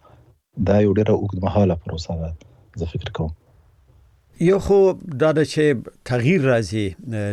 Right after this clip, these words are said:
Speaker 2: نوي نوي شیان رامنځته کیږي، نوي نوي نظریې رامنځته کیږي. او بله خبره دا هم ده چې هغه څه چې چا زده کړي وي، هغه هېرې شي. او، آه، څومره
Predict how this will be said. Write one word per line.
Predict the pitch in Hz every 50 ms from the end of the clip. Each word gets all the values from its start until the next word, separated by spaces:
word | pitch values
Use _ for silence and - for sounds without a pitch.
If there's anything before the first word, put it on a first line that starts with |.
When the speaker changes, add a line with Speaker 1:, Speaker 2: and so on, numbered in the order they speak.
| 107 120
Speaker 2:
نوي | 131 123 123 131
نوي | 135 123 131 131 123 - 214 185 123 -
شیان | - 139 147 151
رامنځته | 123 123 107 110 113 104 - - 101 98 -
کیږي، | - 104 92 - 110 104 107 120
نوي | 120 113 110
نوي | 113 117 117 117
نظریې | 110 117 110 - 127 113 113 131 151 156 139
رامنځته | 120 110 110 104 - - - 95 -
کیږي. | 113 98 107 98 95 101 - - - - - - - - - - - _ _ _ -
او | - 104 104 113 117
بله | 113 113 - 104 104 98 92 107 123
خبره | - - 156 143 175 175 170
دا | 147 120 180 208
هم | 220 220
ده | 226 220
چې | - - 180 190 180 175 151
هغه | 135 120 113
څه | - - 156 -
چې | - 160 151 147 143 135 135 -
چا | 143 135
زده | 127 104 104 107 120
کړي | - - - 156 185 175 151
وي، | 160 147
هغه | 135 123 104 131 139 127 90 107
هېرې | 117 113 123 170 135 -
شي. | - 107 107
او، | 110 113 110 104 107 104 - - - - - - - _ _ - -
آه، | 107 107 104 104 104 107 113 113 110 107 _ _ _ -
څومره | - 175 185 190